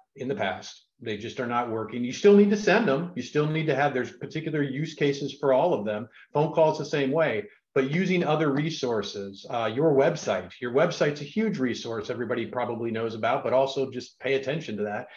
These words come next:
And then the texting, just like, um, uh, was, was asked a moment ago.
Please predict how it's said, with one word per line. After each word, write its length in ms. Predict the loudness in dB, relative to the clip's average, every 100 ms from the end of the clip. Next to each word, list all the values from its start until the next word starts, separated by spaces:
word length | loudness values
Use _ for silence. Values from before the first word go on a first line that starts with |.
| -16 -4
And 120 | 0
then 120 | 2
the 80 | 0
texting, 480 | 2 0 0 -6 -6
just 220 | -8 -4
like, 200 | -6 -6 -8
um, 400 | -8 -6 -8 -12 -14
uh, 120 | -12
was, 220 | -10 -10 -12 -10
was 160 | -8 -2
asked 300 | -2 -2 -4
a 40 |
moment 300 | 0 0 0
ago. 300 | -4 -6 -10